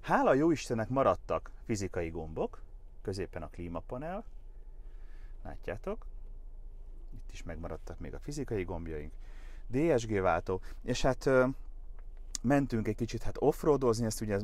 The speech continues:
ezt merész offroadnak hívni, de, de valóban ezen a, ezen a hegyvidéki úton szépen el, ö, billeget ide-oda lépkedve a négyszer négy, az R S-t nem lehetett fölvinni.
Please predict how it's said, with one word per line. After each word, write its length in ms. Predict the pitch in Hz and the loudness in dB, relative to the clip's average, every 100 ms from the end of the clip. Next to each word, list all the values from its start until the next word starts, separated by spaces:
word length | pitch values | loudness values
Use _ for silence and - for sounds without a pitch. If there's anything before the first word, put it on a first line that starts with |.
| - | 0
ezt 160 | - | 0
merész 360 | 127 151 120 - | 4 6 4 2
offroadnak 520 | 110 - 107 92 90 | 0 0 -2 0 -4
hívni, 380 | - 139 156 160 - - - | -4 -4 -4 -6 -8 -10 2
de, 340 | 131 123 123 - - | 8 10 8 6 -4
de 140 | - 196 | 2 4
valóban 440 | 403 156 123 123 | 8 8 8 6
ezen 260 | 107 104 98 | 4 2 0
a, 220 | 87 92 - | -2 -4 -6
ezen 280 | 104 110 | -6 -2
a 40 | 98 | 0
hegyvidéki 640 | 127 120 98 90 78 90 | 2 2 -2 -6 -6 -4
úton 520 | 123 139 131 110 101 - - - | -4 -2 2 2 2 -6 -10 -6
szépen 420 | - 110 - 92 | -2 0 0 2
el, 300 | 101 98 90 - - - | 2 2 -2 -8 -10 -6
ö, 300 | 87 85 85 82 - - - 73 104 95 | -4 -2 -2 -6 -10 -10 -10 -10 -8 -6
billeget 560 | 110 101 92 90 87 - | -4 0 0 0 -2 -2
ide-oda 300 | 101 92 85 | -4 -4 -2
lépkedve 500 | 95 92 - 90 87 | -2 -4 -4 -6 -6
a 40 | |
négyszer 380 | 87 87 - 87 | -6 -8 -6 -6
négy, 180 | 101 117 - - - - - - | -4 -6 -8 -10 -10 -10 -8 0
az 320 | 110 117 - - - - - 113 | 4 4 2 -8 -10 -10 -2 4
R 160 | 107 | 4
S-t 200 | 87 - | 2 -4
nem 180 | 98 87 | -6 -6
lehetett 340 | 78 76 - - | -6 -8 -8 -8
fölvinni. 480 | - - - - | -8 -8 -8 -10